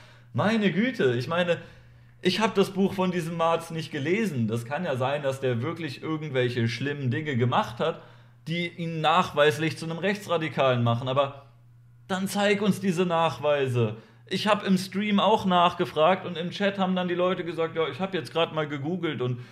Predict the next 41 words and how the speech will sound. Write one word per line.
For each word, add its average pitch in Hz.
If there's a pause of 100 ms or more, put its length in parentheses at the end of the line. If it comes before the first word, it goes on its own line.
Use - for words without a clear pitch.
(220)
hier 175
wurde 180
geschrieben, 175
dieser 156
Marz, 151
der 151
hat 170
irgendwas 170
unterschrieben, 165 (460)
eine 170
Petition 190
von 175
einer 151
anderen 220
Frau, 202
die 185
irgendwie 185
Pegida 190
nahestehen 196
soll, 196 (260)
die 175
dagegen 180
ging, 202
dass 185
auf 180
der 170
Buchmesse 185
randaliert 170
wird, 190
weil 165
da 175
die 156
falschen 170
Verlage 156
auch 160
mit 151
hingehen 127
durften.“ 117
Oder 117
dass 135
der 151